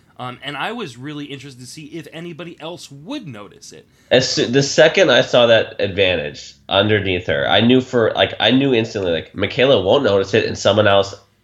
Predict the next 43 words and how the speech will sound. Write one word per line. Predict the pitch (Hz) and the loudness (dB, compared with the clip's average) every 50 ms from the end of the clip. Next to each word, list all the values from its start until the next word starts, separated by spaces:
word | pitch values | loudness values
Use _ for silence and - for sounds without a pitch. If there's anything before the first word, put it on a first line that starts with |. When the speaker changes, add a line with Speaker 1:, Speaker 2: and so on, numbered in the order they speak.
| _ _ _ - | _ _ _ -4
Speaker 2:
in | 95 104 101 | -4 -2 -2
the | 92 | -2
challenge | 85 - 90 80 76 - | 0 0 0 0 -2 -4
will, | 76 85 78 71 76 | -4 -4 -4 -4 -4
because | 90 85 123 110 110 | -4 -2 -2 0 2
it | 127 | 2
was, | 123 123 120 - - - - - - _ - | 0 0 0 -4 -10 -20 -20 -20 -20 _ 0
it | - 131 | 4 6
was, | 147 147 139 147 | 6 6 6 4
like, | 131 120 - | 2 0 -2
so | - - 147 143 143 147 151 147 139 - - - _ _ _ _ _ - | -2 2 4 6 6 6 4 2 -2 -6 -10 -18 _ _ _ _ _ -4
visible | - 117 143 165 180 160 - 95 95 92 90 | 0 2 2 2 2 0 0 0 -2 -2 -2
to | - - - 92 | -2 0 2 2
everyone | 120 123 123 127 127 120 | 2 2 2 0 0 2
else | 113 120 131 131 127 - | 2 2 2 0 -2 -6
but | 87 85 113 120 123 - 92 | -4 -2 0 0 0 0 -4
Michaela. | 104 101 - 117 127 123 87 76 - | -8 -6 -6 -4 -4 -4 -6 -6 -8
Like, | 80 87 87 139 | -8 -8 -8 -10
Speaker 1:
Mm-hmm. | 131 135 131 139 143 - - | -12 -16 -16 -18 -20 -10 -4
Speaker 2:
I | 104 120 | -2 0
wasn't | 131 151 165 170 170 165 | 2 2 2 0 0 -2
surprised | - 165 - 143 120 117 113 117 | -2 0 2 4 4 4 4 2
at | 101 | 2
all | 98 95 95 | 2 4 2
that | 92 87 - | 2 0 -2
someone | 101 90 85 85 | -4 -4 -2 -2
else | 82 82 - | -4 -4 -4
found | - 87 82 78 71 | -4 -4 -4 -4 -6
it. | 62 - - _ _ _ _ _ _ _ _ _ _ _ - | -10 -14 -18 _ _ _ _ _ _ _ _ _ _ _ -16
Speaker 1:
Well, | 143 151 151 151 151 156 | -12 -10 -10 -8 -8 -8
and | 139 147 147 147 | -10 -10 -12 -10
then, | 151 151 151 | -12 -12 -14
and | - 147 156 160 151 | -14 -12 -12 -12 -12
I | 139 147 147 | -12 -14 -12
think | 190 160 - | -14 -14 -14
Sarah | - - - - - - 160 185 208 202 156 | -16 -18 -20 -20 -16 -14 -12 -10 -10 -10 -10
does | 131 127 123 123 | -12 -12 -12 -14
an | 123 | -14
amazing | 120 117 120 127 151 175 190 170 120 123 117 110 101 | -14 -14 -14 -12 -12 -12 -14 -14 -14 -16 -18 -18 -16
job | 110 120 120 120 110 98 - - - _ _ _ _ _ _ _ _ _ _ _ _ | -14 -10 -10 -10 -10 -10 -12 -16 -20 _ _ _ _ _ _ _ _ _ _ _ _
of | 127 127 120 113 107 101 95 107 110 | -10 -10 -10 -10 -12 -14 -18 -20 -16
getting | 113 143 147 147 143 123 113 | -12 -10 -10 -8 -10 -12 -14
it | 107 104 | -16 -18